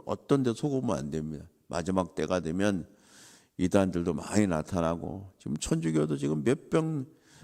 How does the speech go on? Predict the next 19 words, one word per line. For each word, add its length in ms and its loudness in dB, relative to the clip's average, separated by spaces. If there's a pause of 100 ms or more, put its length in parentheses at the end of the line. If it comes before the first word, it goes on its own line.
(100)
몇 180 4
천 200 2
년, 160 2 (100)
몇, 280 2
벌써, 320 0
벌써 640 0 (720)
얼마 300 4
동안 340 0
저 100 -6
섞고 380 0
있는 160 -2
거잖아요. 640 -4 (420)
천주교도 580 0
얼마, 320 2 (760)
계속 440 2
지금 300 0
교리를 400 2
잘못 360 2
만들어가지고 960 0